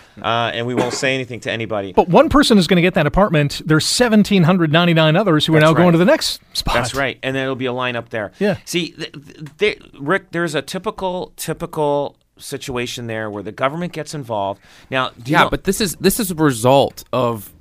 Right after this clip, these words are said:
Speaker 3: ten years of not handing out building permits or
Speaker 1: That's right.
Speaker 3: not,
Speaker 2: Well, sure,
Speaker 3: not
Speaker 2: too.
Speaker 3: pushing the development of the city. And, and, you know, if you look at Germany in terms of their immigration, it's very similar to Canada's, where
Speaker 2: Mm-hmm.
Speaker 3: they're, they have a ton of new immigrants every single year,
Speaker 2: Yeah.
Speaker 3: upwards of four hundred thousand,
Speaker 2: Yeah.
Speaker 3: four hundred thousand as of,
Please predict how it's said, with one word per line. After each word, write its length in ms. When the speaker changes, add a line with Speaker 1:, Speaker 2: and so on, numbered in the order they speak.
Speaker 3:
ten 300
years 300
of 120
not 260
handing 340
out 160
building 280
permits 420
or 240
Speaker 1:
That's 240
right. 80
Speaker 3:
not, 300
Speaker 2:
Well, 100
sure, 140
Speaker 3:
not 160
Speaker 2:
too. 60
Speaker 3:
pushing 320
the 100
development 540
of 60
the 80
city. 320
And, 80
and, 360
you 80
know, 80
if 120
you 80
look 140
at 140
Germany 420
in 80
terms 240
of 240
their 300
immigration, 640
it's 100
very 220
similar 300
to 80
Canada's, 480
where 160
Speaker 2:
Mm-hmm. 100
Speaker 3:
they're, 300
they 80
have 140
a 120
ton 220
of 120
new 160
immigrants 340
every 180
single 280
year, 140
Speaker 2:
Yeah. 40
Speaker 3:
upwards 300
of 80
four 240
hundred 240
thousand, 480
Speaker 2:
Yeah. 80
Speaker 3:
four 60
hundred 200
thousand 380
as 160
of, 100